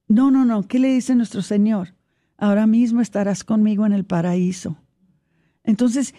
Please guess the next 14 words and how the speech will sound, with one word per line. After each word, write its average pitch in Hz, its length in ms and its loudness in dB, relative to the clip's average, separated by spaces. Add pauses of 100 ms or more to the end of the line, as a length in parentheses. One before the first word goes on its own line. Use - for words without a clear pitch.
(160)
fíjense 262 680 0 (280)
cómo 233 460 2
Él, 220 400 -2 (1200)
eh, 208 300 -2
nos 214 360 0
está 220 520 -2
mostrando 214 760 0
la 220 120 0
manera 185 400 0
que 214 120 -6
nosotros 190 540 -4
debemos 190 420 -2
de 196 120 -4
perdonar, 185 760 -2